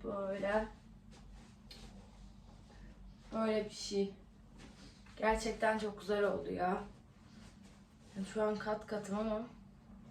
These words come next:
şöyle. Jean'i giyeceğim bugün arkadaşlar. Ve, e, şimdi bir tane oversize boğazlı kazak almıştık bize H and M'den. Hava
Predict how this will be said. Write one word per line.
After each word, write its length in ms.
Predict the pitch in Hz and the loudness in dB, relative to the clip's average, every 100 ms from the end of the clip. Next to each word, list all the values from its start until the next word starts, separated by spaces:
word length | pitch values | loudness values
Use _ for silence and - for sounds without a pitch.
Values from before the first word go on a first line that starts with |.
| - - - - - - - | -18 -18 -18 -20 -20 -18 -16
şöyle. 1080 | - - - - 160 - - - - 156 156 | -12 -8 -8 -8 -12 -14 -16 -14 -6 -2 10
Jean'i 300 | 202 196 190 | 12 12 12
giyeceğim 520 | 175 180 208 196 185 | 10 10 12 12 12
bugün 240 | 185 180 185 | 6 6 8
arkadaşlar. 840 | 185 185 196 190 185 - 220 208 | 6 6 2 0 4 6 6 8
Ve, 180 | - - | 6 8
e, 340 | 196 190 190 185 | 10 10 10 8
şimdi 500 | 220 233 226 254 - - - - - - - | 8 10 10 10 6 -8 -12 -14 -16 -2 2
bir 100 | 269 | 10
tane 420 | 302 269 262 277 | 12 12 12 10
oversize 600 | 247 262 269 254 269 220 | 12 12 12 10 10 10
boğazlı 380 | 208 202 220 233 | 8 8 8 4
kazak 600 | - 208 214 220 - - - | 4 6 6 6 -2 -10 0
almıştık 480 | 180 170 165 - - | 4 4 4 -2 -6
bize 220 | 185 180 | 6 8
H 140 | 180 196 | 8 6
and 160 | 185 | 6
M'den. 140 | 175 190 | 6 2
Hava 280 | 190 214 | 8 10